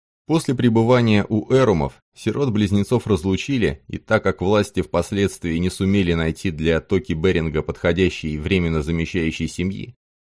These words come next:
его в семнадцатилетнем возрасте определили в школу-интернат в Западной Зеландии. Там-то фортуна, по всей видимости, и повернулась к нему лицом. Пожилой бездетный предприниматель по фамилии Генц,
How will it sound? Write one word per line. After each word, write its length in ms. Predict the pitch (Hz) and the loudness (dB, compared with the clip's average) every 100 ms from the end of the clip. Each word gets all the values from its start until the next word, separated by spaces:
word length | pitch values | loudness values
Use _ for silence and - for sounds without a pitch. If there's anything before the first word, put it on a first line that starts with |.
| _ _ - | _ _ -2
его 280 | 104 139 165 | 0 2 -2
в 80 | |
семнадцатилетнем 880 | - 120 139 135 - 117 120 120 98 | -4 -2 0 -2 0 0 2 0 0
возрасте 540 | 104 131 107 98 - 95 | 0 0 0 -2 -2 -2
определили 720 | - - 90 80 98 123 104 | -2 -4 -2 -2 0 0 -2
в 80 | - | -2
школу-интернат 800 | - 101 87 82 87 104 135 98 | 0 2 2 2 0 0 -2 -4
в 80 | |
Западной 500 | 76 104 - 87 95 | -2 0 0 0 0
Зеландии. 720 | 82 98 92 78 64 60 - _ _ _ _ _ | 2 0 0 -2 -4 -8 -10 _ _ _ _ _
Там-то 320 | - 165 165 135 | 0 0 0 0
фортуна, 560 | 120 113 - 135 110 | 2 2 0 -2 0
по 160 | - 82 | 2 0
всей 220 | - 92 | 0 0
видимости, 540 | 95 92 90 85 - | 2 2 0 -2 -4
и 260 | 80 - 104 | -6 -2 -4
повернулась 720 | - 85 80 78 98 101 87 | 0 0 2 0 0 -2 -4
к 100 | - | -4
нему 220 | 78 78 | -2 0
лицом. 540 | 78 73 - 71 53 - _ _ _ _ _ _ - | -2 -6 -4 -4 -6 -12 _ _ _ _ _ _ 0
Пожилой 480 | 95 98 135 170 156 | 2 4 2 2 2
бездетный 600 | 127 107 113 139 123 104 | 2 2 2 0 0 0
предприниматель 800 | 104 - 107 110 123 123 120 90 | -2 0 2 2 2 2 0 -2
по 140 | 95 | 0
фамилии 460 | 98 98 107 90 82 | 0 2 2 2 0
Генц, 400 | 85 123 113 | 0 0 -2